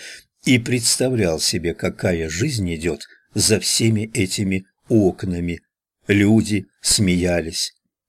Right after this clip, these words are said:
или спорили, или поливали цветы, или кормили детей, домашних животных,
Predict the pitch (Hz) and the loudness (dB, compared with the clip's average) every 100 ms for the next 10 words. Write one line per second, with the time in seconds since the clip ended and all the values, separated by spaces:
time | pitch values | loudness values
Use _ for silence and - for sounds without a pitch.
0 | - 127 101 - - 110 90 92 95 85 | 2 4 4 2 -2 0 2 2 0 -4
1 | 82 _ _ - 104 95 110 95 92 90 | -10 _ _ -2 0 2 2 2 2 0
2 | 98 - 110 104 - 92 76 104 - _ | 0 0 0 -2 -6 -8 -6 -8 -12 _
3 | _ - 107 98 92 110 104 107 110 113 | _ -2 2 2 4 2 2 2 2 2
4 | 107 120 - 85 76 110 - _ _ 247 | 0 -4 -6 -4 -6 -8 -12 _ _ 2
5 | 143 80 78 - 120 120 156 123 131 123 | 2 0 -2 -2 -2 -2 -2 0 -2 -4
6 | 120 | -12